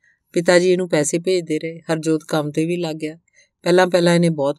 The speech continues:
ਮਿਹਨਤ ਕੀਤੀ, ਬਹੁਤ ਪੈਸਾ ਕਮਾਇਆ। ਹੌਲੀ-ਹੌਲੀ ਇਹਦੀ ਹਵਾ ਖਰਾਬ ਹੋ ਗਈ। ਬਹੁਤੇ ਪੈਸੇ ਨੇ ਇਹਨੂੰ ਵਿਗਾੜ ਦਿੱਤਾ। ਇਹ ਕੁੜੀਆਂ ਦੇ ਚੱਕਰਾਂ 'ਚ ਪੈ ਗਿਆ, ਨਸ਼ੇ ਵੀ ਕਰਨ ਲੱਗ ਪਿਆ। ਮੈਂ ਇਹਨੂੰ ਬਹੁਤ ਸਮਝਾਉਣ ਦੀ ਕੋਸ਼ਿਸ਼ ਕੀਤੀ, ਪਰ ਇਹ ਨਾ ਸੁਧਰਿਆ।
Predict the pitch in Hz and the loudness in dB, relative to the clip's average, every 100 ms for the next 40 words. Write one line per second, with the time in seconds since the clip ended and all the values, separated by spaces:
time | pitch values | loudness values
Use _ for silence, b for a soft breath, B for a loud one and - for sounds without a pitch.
0 | 175 170 170 - 156 160 151 147 147 160 | -2 -2 -2 -4 -6 -4 -2 -4 -2 -4
1 | 147 151 147 156 143 147 147 160 175 170 | -4 -6 -8 -12 -12 -10 -4 -2 0 0
2 | 160 165 165 151 139 143 151 135 139 131 | -2 -2 -4 -4 -4 -6 -10 -12 -14 -18
3 | - _ _ _ b b b _ 165 175 | -20 _ _ _ b b b _ 0 2
4 | 190 180 160 - 165 160 160 170 147 139 | 2 4 2 2 0 2 0 0 0 -2
5 | 135 131 127 151 156 - 165 170 170 170 | -4 -10 -10 -6 -6 -4 0 2 2 2
6 | 165 156 143 139 - 127 - - - _ | -2 -6 -8 -10 -14 -18 -20 -20 -20 _
7 | _ _ _ _ _ _ _ - 165 170 | _ _ _ _ _ _ _ -2 2 4
8 | 208 202 143 170 151 147 127 - 139 151 | 4 4 2 0 -2 -6 -8 -12 -12 -6
9 | 160 175 175 165 170 - 170 165 151 139 | -2 -2 0 -2 -2 -4 -4 -4 -6 -8
10 | 139 147 143 143 - - 175 180 196 185 | -6 -6 -6 -10 -12 -12 -12 -10 -4 -2
11 | 175 190 147 - 123 139 147 | -2 -4 -8 -10 -12 -14 -18